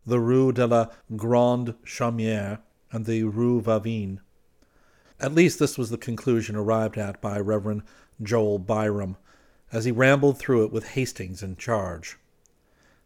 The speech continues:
To Hastings, the street looked pleasant in the bright June weather,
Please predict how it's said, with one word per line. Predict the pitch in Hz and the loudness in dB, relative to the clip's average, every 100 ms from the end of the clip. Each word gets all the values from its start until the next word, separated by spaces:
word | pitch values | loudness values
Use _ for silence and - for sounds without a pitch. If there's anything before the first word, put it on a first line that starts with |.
| - | -2
To | 135 | 4
Hastings, | 185 196 - 135 143 | 6 4 2 -2 -2
the | 135 | -6
street | - 143 143 | -2 -2 0
looked | 127 120 - | -2 -4 -6
pleasant | - 139 113 110 113 | 0 2 2 -6 -8
in | 107 | -8
the | 104 | -6
bright | 98 110 107 | -2 -4 -4
June | - 104 | -6 -6
weather, | 101 98 92 104 | -4 -6 -6 -10